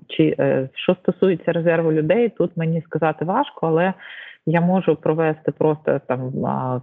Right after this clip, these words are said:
калькуляцію, да, таку: в нас там двісті шістдесят тисяч, е, це регулярна армія, в нас чотириста п'ятдесят тисяч ветеранів, в нас,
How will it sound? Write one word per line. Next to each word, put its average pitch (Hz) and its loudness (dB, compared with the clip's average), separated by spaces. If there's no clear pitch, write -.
калькуляцію, 170 2
да, 175 -2
таку: - -2
в 143 -6
нас 135 -2
там 131 -2
двісті 147 2
шістдесят 139 -2
тисяч, 127 -2
е, 127 -4
це 135 2
регулярна 135 0
армія, 233 2
в - -2
нас 160 4
чотириста 147 0
п'ятдесят 139 0
тисяч - -2
ветеранів, 220 2
в 151 0
нас, 156 2